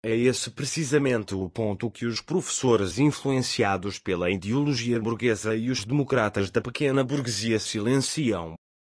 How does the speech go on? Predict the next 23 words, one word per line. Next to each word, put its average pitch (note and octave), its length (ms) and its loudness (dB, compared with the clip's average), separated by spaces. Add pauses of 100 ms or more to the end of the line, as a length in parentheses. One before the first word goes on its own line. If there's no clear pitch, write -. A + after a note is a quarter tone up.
Na G#2+ 180 0
Revolução B2 680 0
Russa B2 400 -2
de B2 100 -2
mil A#2+ 300 2
novecentos F#2+ 760 -2
e F#2+ 80 -4
dezassete, A2 800 -2 (180)
o G2+ 80 -2
menchevique G#2 760 -2
Tsertli, C3+ 840 -4 (240)
marxista G#2+ 720 -2
de G#2+ 80 -6
meia A2+ 320 4
tigela, F#2+ 640 0 (220)
teve A2+ 360 2
a G#2+ 80 6
honra, F#2 500 2 (180)
a A#2+ 120 2
honra B2+ 360 4
de A#2+ 160 -4
um A#2+ 140 0
Kavegnak, A2+ 760 0